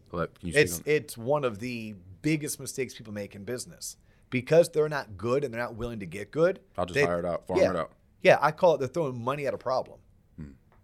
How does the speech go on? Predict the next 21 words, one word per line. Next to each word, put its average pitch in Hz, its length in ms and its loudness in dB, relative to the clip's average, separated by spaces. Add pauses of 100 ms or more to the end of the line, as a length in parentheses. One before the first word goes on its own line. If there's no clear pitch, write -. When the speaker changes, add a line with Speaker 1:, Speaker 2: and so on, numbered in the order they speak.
(160)
Speaker 2:
And 120 120 0
that 131 140 0
doesn't, 143 380 0 (240)
that, 120 320 -10
that, 139 360 2
that 165 220 4
problem 185 360 0
doesn't 131 220 2
go 123 120 0
away 113 160 0
with 95 180 -6
money. 78 300 -10 (580)
Now, 165 120 6
there 180 100 10
are 208 140 8
problems 185 340 0
that 143 60 -10
go 147 120 0
away 131 160 2
with 107 160 -6
money. 104 300 -2